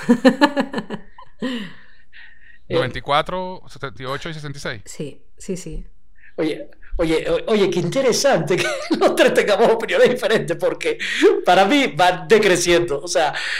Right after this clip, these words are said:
Speaker 3: eh, mi favorita es la tercera, El remate.
Speaker 2: Ajá.
Speaker 3: Mi segunda
Speaker 2: Ajá.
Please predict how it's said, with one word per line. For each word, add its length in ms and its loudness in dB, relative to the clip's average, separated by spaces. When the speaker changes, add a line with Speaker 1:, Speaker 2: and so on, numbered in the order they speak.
Speaker 3:
eh, 520 4
mi 160 2
favorita 440 4
es 60 2
la 100 6
tercera, 600 2
El 160 -2
remate. 600 0
Speaker 2:
Ajá. 380 -8
Speaker 3:
Mi 280 0
segunda 380 2
Speaker 2:
Ajá. 20 2